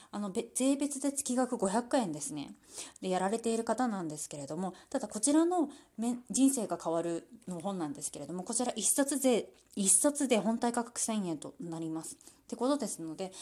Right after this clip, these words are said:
あの、二ヶ月分のニコニコの、あの、ニコニコの動画代金を払うと、まあ、一冊分の本で買えますよっていう感じですね。で、YouTubeもこのか-、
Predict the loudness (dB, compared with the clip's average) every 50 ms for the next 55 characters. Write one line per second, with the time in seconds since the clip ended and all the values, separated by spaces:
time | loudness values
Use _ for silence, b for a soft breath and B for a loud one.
0 | B B B -4 -2 -2 -2 0 0 2 0 0 -2 -2 0 0 0 0 -2 -2
1 | -2 2 4 4 6 6 4 4 4 4 6 6 6 6 6 4 2 4 4 2
2 | 0 -2 B B B B B B B -6 -4 -4 -2 -2 -2 -2 -4 -6 B B
3 | B B B B B B -8 -6 -4 0 2 4 2 4 6 6 8 8 8 6
4 | 4 4 2 2 2 2 2 0 0 -2 -6 -10 -10 -10 -10 -14 -16 -12 -8 -6
5 | -6 -4 -2 0 0 0 0 0 -2 0 0 2 2 0 -2 -4 -4 -4 -4 -4
6 | -4 -4 -2 -2 -2 -2 -2 -4 -2 -2 -4 -4 -6 -10 _ _ _ _ _ _
7 | _ _ _ _ -16 -10 -8 -6 -6 -4 -6 -8 -10 -12 -16 _ -6 -4 -4 -2
8 | -2 -2 -4 -4 -6 -6 -12 -16 -16 -18 -18 -16 -16 -16 -16 -16 -14 -10 -8 -8
9 | -8 -8 -10 -16 -16 -20 -20 B B B B B B B B B B B -4 -2
10 | -2 -2 -4 B B B B 2 2 4 4 4 8 8 8 8 8 2 2 2
11 | -2 -4 -4 -2 -2 -2 -4